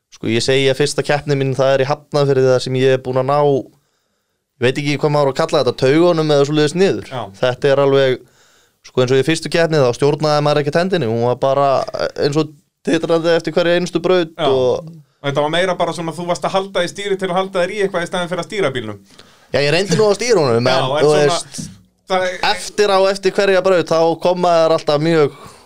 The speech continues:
Speaker 1: já, spenntur út úr því.
Speaker 2: Já, akkurat.
Speaker 1: Og ég held að það siti svolítið í manni alveg þangað til, sko, að velta, alveg þangað til maður prófaði það.
Speaker 2: Já.
Speaker 1: Ég get alveg sagt það, að leið þú ert búin að prófa það, þá breytist hugsunin svolítið mikið.
Speaker 2: Já.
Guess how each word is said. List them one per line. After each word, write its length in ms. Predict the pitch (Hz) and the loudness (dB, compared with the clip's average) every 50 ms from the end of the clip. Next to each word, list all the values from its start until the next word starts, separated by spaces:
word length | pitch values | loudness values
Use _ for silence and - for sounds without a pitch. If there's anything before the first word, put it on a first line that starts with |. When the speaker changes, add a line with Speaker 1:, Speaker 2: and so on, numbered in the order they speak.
| _ _ _ _ _ - | _ _ _ _ _ -8
Speaker 1:
já, 180 | - - 143 131 127 131 123 - - - | -2 0 2 2 2 0 0 -2 -6 -12
spenntur 640 | - - - 170 165 147 143 - - - 165 156 160 | -12 -6 -4 -4 -4 -4 -6 -8 0 2 2 2 2
út 220 | 175 165 170 - 151 | -2 -6 -6 -6 -6
úr 80 | 135 | -4
því. 120 | 135 127 110 - _ - | -4 -8 -10 -12 _ -8
Speaker 2:
Já, 140 | - 147 131 110 110 | -4 -4 -2 -2 -2
akkurat. 460 | 120 123 123 - 107 101 98 - - - _ _ _ _ _ - | -4 -4 -6 -6 -10 -10 -10 -14 -20 -20 _ _ _ _ _ -4
Speaker 1:
Og 60 | - 127 | -2 -2
ég 80 | 127 123 | 0 0
held 160 | 143 165 175 | 0 -2 0
að 160 | - 185 185 | 0 2 2
það 120 | 185 180 - | 2 2 2
siti 340 | - 180 220 226 - - - | 2 0 0 0 -2 -6 -2
svolítið 300 | - 214 202 196 202 214 | -2 -2 -2 -2 -10 -10
í 80 | 240 277 | -8 -6
manni 300 | 269 247 226 214 208 202 | -4 -4 -2 0 0 0
alveg 360 | 196 190 202 208 214 214 208 208 | 2 2 2 2 4 2 2 2
þangað 260 | 202 196 196 208 196 | -2 -2 -4 -6 -2
til, 280 | - 202 190 190 175 - - _ - _ - | 0 0 0 0 -2 -6 -8 _ -20 _ -16
sko, 320 | - - - - 180 180 | -16 -12 -6 -2 0 2
að 160 | 175 185 185 165 | 2 2 2 0
velta, 640 | - 330 - - - - 185 - - - 139 135 | -2 -4 -4 -4 -10 -10 -12 -12 -6 -2 0 0
alveg 180 | 143 156 165 170 | 0 0 0 -2
þangað 160 | 175 175 180 | -2 -4 -4
til 120 | - 175 180 | -6 -6 -2
maður 240 | 175 180 175 175 175 _ _ _ | 0 0 0 -2 -4 _ _ _
prófaði 480 | _ - 202 240 202 143 - - - | _ -2 0 2 2 0 0 -2 -4
það. 160 | - - _ - - - | -10 -12 _ -20 -20 -12
Speaker 2:
Já. 140 | - 151 123 98 95 - _ _ _ _ _ _ _ - | -8 -6 -6 -6 -8 -14 _ _ _ _ _ _ _ -4
Speaker 1:
Ég 140 | 143 156 156 | -2 -2 0
get 100 | 175 175 | 0 2
alveg 220 | 190 208 208 196 | 2 2 2 2
sagt 180 | 190 - - - | 0 -2 -2 0
það, 200 | - 185 165 131 | 0 0 2 2
að 80 | 123 127 | 2 2
leið 140 | 143 160 | 2 2
þú 80 | 170 180 | 2 0
ert 80 | 170 - | -2 -4
búin 120 | 175 170 170 | -6 -6 -6
að 80 | - | -6
prófa 440 | - - 156 170 202 233 240 233 226 | -4 -2 0 2 2 2 2 0 2
það, 160 | 220 208 190 185 | 2 2 0 0
þá 100 | 180 180 185 | 0 0 -2
breytist 420 | 185 190 196 196 202 - 180 - 180 | 0 0 -2 -2 -2 -2 -2 -2 -2
hugsunin 340 | 165 - 165 147 147 139 131 | -2 -2 -4 -2 -2 -2 -4
svolítið 240 | 135 123 120 117 | -4 -4 -6 -6
mikið. 240 | 98 - - - _ _ - - | -8 -8 -12 -14 _ _ -16 -8
Speaker 2:
Já. 180 | - 151 123 | -6 -4 -4